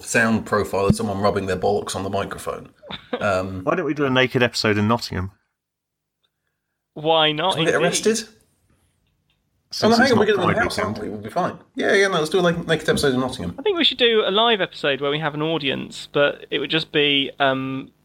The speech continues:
Speaker 2: Dave from Birmingham. <laughs>
Speaker 3: Yeah, I think that's, well, that, yeah, he
Speaker 2: So
Speaker 3: is the
Speaker 2: that
Speaker 3: audience.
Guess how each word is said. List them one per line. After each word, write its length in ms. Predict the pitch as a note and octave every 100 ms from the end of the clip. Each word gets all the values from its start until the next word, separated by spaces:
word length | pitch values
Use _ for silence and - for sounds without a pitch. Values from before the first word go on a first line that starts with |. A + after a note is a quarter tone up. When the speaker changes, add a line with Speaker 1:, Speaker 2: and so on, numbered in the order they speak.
| _ C#3 C3 - - D3
Speaker 2:
Dave 200 | C#3 C3
from 180 | C#3+ C3+
Birmingham. 500 | C#3+ C#3 C3+ C3+ E3 - -
<laughs> 180 | F3+ - A3 - _ - _ - - -
Speaker 3:
Yeah, 200 | C#3 F2+ -
I 80 |
think 140 | C#3+ A#2+
that's, 160 | D#2 -
well, 280 | C3 C3 G2+
that, 240 | - -
yeah, 180 | C#3+ G#2+ F#2+ - G3
he 80 | C#3
Speaker 2:
So 60 |
Speaker 3:
is 80 | D3+
the 80 | A2+
Speaker 2:
that 180 | A#2 A2
Speaker 3:
audience. 360 | D#3+ - -